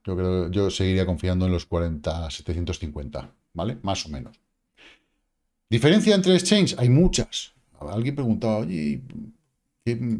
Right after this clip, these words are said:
por qué tenéis tantos exchanges y qué diferencias hay en-, en-, entre cada uno de ellos?". Hay varias. Una de ellas es si tu,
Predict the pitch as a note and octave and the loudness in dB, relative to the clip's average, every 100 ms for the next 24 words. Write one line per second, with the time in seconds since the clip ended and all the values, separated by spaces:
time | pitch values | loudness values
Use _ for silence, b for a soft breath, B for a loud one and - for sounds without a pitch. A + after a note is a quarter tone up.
0 | - F#2 G2+ C#3+ C3+ C#3 - C3 B2 A#2+ | -4 -8 -6 -8 -4 -6 -2 0 0 -2
1 | A2 - C3 B2+ G2 - B2 A#2+ A2+ A2+ | -4 -2 -2 -2 -4 -4 -2 2 0 0
2 | G#2+ A2 A2 G2+ F2+ - E2+ D#2+ E2 F2 | -2 2 2 2 -2 -6 -8 -6 -8 -8
3 | E2+ E2+ F2 G2+ F2+ D2+ E2 C#2 C2 _ | -8 -4 0 0 0 -2 -4 -6 -12 _
4 | _ _ B B B - C#3 B2+ A2+ E2+ | _ _ B B B 2 4 6 4 2
5 | D2 - G#2+ G2+ F#2+ F#2+ A2+ A2 A2 - | -2 -6 -2 0 2 2 2 0 -4 -6
6 | - - F2 E2 D#2+ - D#2+ | -8 -10 -6 -6 -8 -10 -12